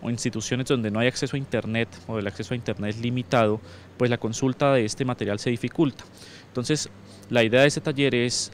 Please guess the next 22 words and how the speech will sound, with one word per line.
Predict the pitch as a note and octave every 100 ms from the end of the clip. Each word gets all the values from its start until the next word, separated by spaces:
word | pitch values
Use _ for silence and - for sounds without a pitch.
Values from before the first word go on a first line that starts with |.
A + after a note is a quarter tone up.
| - -
presentar | B2 B2 G#2+ - D3 B2 - A#2+
un | A#2
software | - C#3 - A2+
llamado | A2 G#2+ G#2+ A2
Kiwix | D3+ B2+ A#2 - - -
que | A2
permite | G#2+ G2+ A2 B2+
que | - A#2+ A2
las | G#2+ G#2+
personas | C3+ - B2 B2+
consulten | - G#2 C3 B2+ C3+
Wikipedia, | C#3 C3+ C#3+ D3 B2 G#2+ G#2+
que | A2
es | -
una | A2
fuente | A#2 A#2 G#2+ A2 G#2 -
de |
información | - - G2+ G2+ G#2 - - - - - -
que | A#2+
ocupa | A#2+ A#2+ A#2 - -
mucho | A#2 A#2+ -
espacio, | C#3 - C#3+ A#2+ -